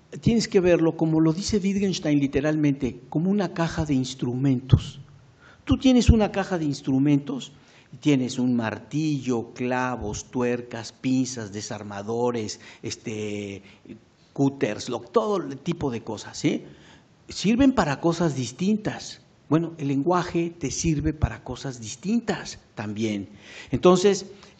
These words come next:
tienes que ver la aplicación de cada uno, pero tú no des-, de-, desa-, eh, no, no quitas un tornillo usando el martillo, usas el, el, el, el instrumento apropiado.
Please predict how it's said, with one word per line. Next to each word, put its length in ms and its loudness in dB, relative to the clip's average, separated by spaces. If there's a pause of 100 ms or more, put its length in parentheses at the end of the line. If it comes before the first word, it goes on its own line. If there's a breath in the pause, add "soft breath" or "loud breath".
tienes 280 2
que 160 2
ver 540 2
la 160 -4
aplicación 1040 2
de 140 2
cada 280 2
uno, 420 2 (260 loud breath)
pero 200 2
tú 160 2
no 420 4 (320)
des-, 380 0
de-, 260 0
desa-, 440 0
eh, 400 2
no, 160 2
no 160 4
quitas 420 0
un 140 2
tornillo 800 4
usando 400 -2
el 120 2
martillo, 800 -4 (300 loud breath)
usas 360 -10
el, 280 -8
el, 220 -6
el, 220 0
el 160 2
instrumento 560 0
apropiado. 680 -6